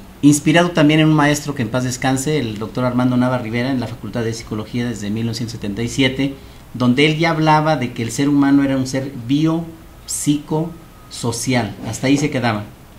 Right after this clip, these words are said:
Y entonces yo le agregué, bueno, decía también cultural, y yo le agregué, eh, espiritual y operacional. Y de tal manera que ya manejando el,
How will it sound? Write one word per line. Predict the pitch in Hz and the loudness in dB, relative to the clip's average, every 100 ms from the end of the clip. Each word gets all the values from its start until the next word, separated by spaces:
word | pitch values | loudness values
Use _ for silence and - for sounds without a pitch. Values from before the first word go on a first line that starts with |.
| - 240 - | -20 -18 -2
Y | 127 | 0
entonces | 135 156 160 139 | 2 0 0 0
yo | 147 | 2
le | 151 | 2
agregué, | 151 151 | 0 -2
bueno, | 147 156 | 0 2
decía | 147 135 165 | 2 2 -2
también | - 139 147 | 4 6 6
cultural, | 156 135 - 113 107 104 - - - - - - - | 4 -2 0 -2 -2 -4 -14 -20 -20 -20 -20 -20 -4
y | 123 | 0
yo | 135 | 4
le | 160 | 4
agregué, | 165 160 160 156 156 160 - - - - - | 4 2 0 2 2 0 -6 -18 -20 -18 -8
eh, | 120 120 | -4 -2
espiritual | - - 123 123 156 165 175 - | -2 2 2 2 2 4 2 -2
y | 160 175 - | 0 0 -2
operacional. | 139 135 - 123 120 113 120 117 117 107 - - - - - - - - - - - | -4 -4 -2 -2 -2 -4 -4 -2 -2 -4 -8 -16 -20 -20 -20 -20 -20 -20 -20 -18 -4
Y | 135 165 | 2 4
de | 175 | 4
tal | 170 160 | 2 4
manera | 160 151 151 151 | 4 4 2 0
que | 120 | 0
ya | 131 139 | 2 4
manejando | 143 120 117 131 135 135 | 4 2 2 2 2 2
el, | 113 | -2